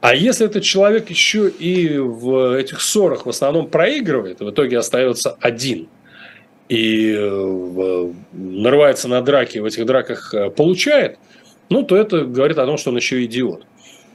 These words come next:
Поэтому мне кажется, что Россия сейчас, э, ссорясь со всеми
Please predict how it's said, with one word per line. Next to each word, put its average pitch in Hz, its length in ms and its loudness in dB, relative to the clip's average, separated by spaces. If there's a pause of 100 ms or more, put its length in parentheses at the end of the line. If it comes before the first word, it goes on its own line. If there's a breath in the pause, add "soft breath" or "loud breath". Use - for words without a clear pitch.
Поэтому 156 280 4
мне 208 160 2
кажется, 190 300 -2
что 147 200 0
Россия 247 420 0
сейчас, 123 520 -4 (480 loud breath)
э, 107 340 2
ссорясь 135 380 2
со 107 140 -6
всеми 90 480 -4